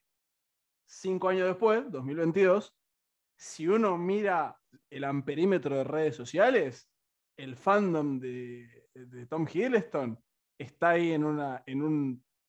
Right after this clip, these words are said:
top junto a los yihadistas fan de Taylor Swift. Ahí tenemos una conexión que después tenemos que hablar.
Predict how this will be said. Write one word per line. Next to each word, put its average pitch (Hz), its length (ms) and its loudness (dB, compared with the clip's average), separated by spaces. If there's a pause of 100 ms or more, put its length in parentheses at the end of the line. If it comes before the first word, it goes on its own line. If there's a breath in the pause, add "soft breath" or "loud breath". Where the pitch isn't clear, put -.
(340)
top 240 320 2 (240)
junto 160 380 -4
a 147 40 2
los 139 180 -4
yihadistas 156 760 -2
fan 165 180 2
de 151 120 0
Taylor 143 260 -2
Swift. 143 360 0
Ahí 139 140 -10
tenemos 143 280 -6
una 147 120 -6
conexión 131 300 -10
que 151 60 -8
después 135 180 -12
tenemos 131 220 -8
que 127 60 -10
hablar. 113 220 -10